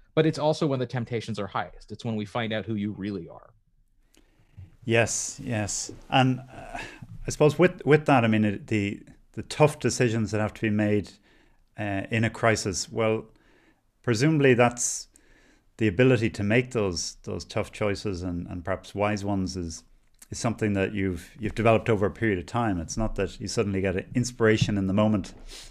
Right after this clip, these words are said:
Speaker 1: Oh, for sure. I mean,
Speaker 2: Mm.
Speaker 1: it's all, you know, anyone can get lucky, right? I always say never, never underestimate the power of luck or someone just happen-, happening to sort of get, get things right. But yes, you, you shouldn't rely on it, right? Like, like, relying on luck is not a strategy, to put it mildly.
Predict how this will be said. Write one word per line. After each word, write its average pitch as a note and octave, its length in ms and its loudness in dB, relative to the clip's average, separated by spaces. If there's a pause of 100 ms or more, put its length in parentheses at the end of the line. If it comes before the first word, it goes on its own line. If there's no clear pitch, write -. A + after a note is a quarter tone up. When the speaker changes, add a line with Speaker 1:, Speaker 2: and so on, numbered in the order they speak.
(1000)
Speaker 1:
Oh, C4 160 8
for E3 180 2
sure. E3+ 340 4
I C3+ 60 2
mean, D3 200 0 (160)
Speaker 2:
Mm. G2 140 -4
Speaker 1:
it's F3 120 4
all, G#3 260 2
you E3+ 80 2
know, B2 180 2
anyone G3+ 300 4
can F#3 100 2
get C3+ 160 2
lucky, G#2+ 400 -6
right? A#2+ 160 -6
I C3 60 0
always C3 140 -2
say B2+ 80 -4
never, B2 240 0
never C3+ 280 2
underestimate B2+ 640 0
the A#2 60 -10
power G#2 300 -4
of F#2 100 -8
luck G#2 300 -4
or F2+ 120 -8
someone G2 400 -2
just G2+ 140 -8
happen-, G#2 360 0
happening A#2+ 420 -4
to G2+ 60 -14
sort G#2+ 180 -4
of F2+ 160 -8
get, A2 320 -8
get A2 200 -4
things G2+ 220 -4
right. F#2+ 260 -4 (200)
But - 180 -12 (380)
yes, D3 240 -2
you, D#3+ 280 0
you D#3+ 140 4
shouldn't E3+ 300 2
rely C3+ 340 4
on E2+ 160 -6
it, E2 100 -18
right? B2 220 0
Like, B2 160 -2
like, B2 160 -2
relying D#3+ 340 4
on C#3+ 120 2
luck C#3 180 0
is B2 100 -2
not A#2 160 -2
a A2 40 -4
strategy, G#2+ 480 -4
to F2 80 -12
put G#2 100 -8
it G2 60 -8
mildly. F#2+ 460 -8